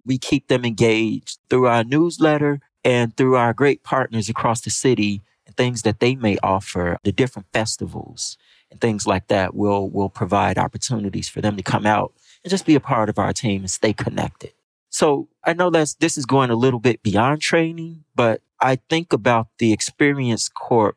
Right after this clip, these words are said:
experience as this three sixty total experience that includes the trainee and the student. And so by the time they come back the next school year, we have about a eighty percent retention rate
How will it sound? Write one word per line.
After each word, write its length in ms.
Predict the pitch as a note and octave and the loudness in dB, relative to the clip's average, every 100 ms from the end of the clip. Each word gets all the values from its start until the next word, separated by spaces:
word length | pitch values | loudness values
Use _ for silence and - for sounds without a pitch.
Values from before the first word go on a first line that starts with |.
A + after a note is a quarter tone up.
| - | -2
experience 1080 | D3+ - - D#3 D#3+ G2 F2+ - - - - - | -2 -2 0 0 0 -4 -8 -8 -6 -6 -6 -4
as 220 | A#2+ - | -4 0
this 440 | A#2 G#2 - - - | 0 0 -6 -8 -4
three 180 | D3 C#3+ | 0 2
sixty 760 | - C#3+ B2 - - A#2 G#2+ G#2+ | 2 0 0 -4 -4 -2 -2 -4
total 500 | - D3 B2 A#2 G#2+ | -4 -2 0 0 0
experience 840 | - - A2 A2 G2+ G2 F#2 - _ - - - | -2 -2 2 2 0 -4 -6 -8 _ -20 -6 0
that 160 | E3 | 0
includes 440 | D3+ - D#3+ C3 - | 0 0 2 2 -2
the 80 | A2+ | -2
trainee 560 | - A#2+ A2+ G#2 G#2 | 0 0 0 -2 -2
and 260 | A#2 G#2 G2 | 0 0 0
the 60 | |
student. 460 | - - F2+ - - _ _ _ - | -6 -2 -4 -4 -14 _ _ _ -4
And 140 | A#2 | -2
so 480 | - C3+ A2+ A2 G#2+ _ - | 0 2 4 2 -2 _ -4
by 240 | C3+ D3 | 0 0
the 120 | D3+ | -2
time 580 | C#3 E3+ E3+ D#3+ D3 C#3 | -2 0 2 4 2 0
they 160 | C3 C3 | 2 2
come 260 | - C#3+ B2 | 2 -2 2
back 280 | B2 G#2+ - | 0 0 -2
the 80 | A#2 | -2
next 280 | A#2+ A#2 - | 0 -2 -4
school 280 | A2 G2 F#2 | -2 -2 0
year, 200 | F#2+ F#2+ | 0 2
we 180 | A#2+ | 2
have 280 | A#2+ C3 C3 | 4 2 2
about 680 | A#2+ A2 G#2 G2 G2 - - _ - | 0 2 2 2 0 -6 -18 _ -4
a 100 | G2+ - | -4 2
eighty 240 | B2+ C3+ | 2 2
percent 440 | C3 C3 - C#3 - | -2 -4 0 -2 0
retention 500 | A#2+ - C3 - C#3 | -4 0 -2 -2 0
rate 300 | C#3 D3+ | 2 2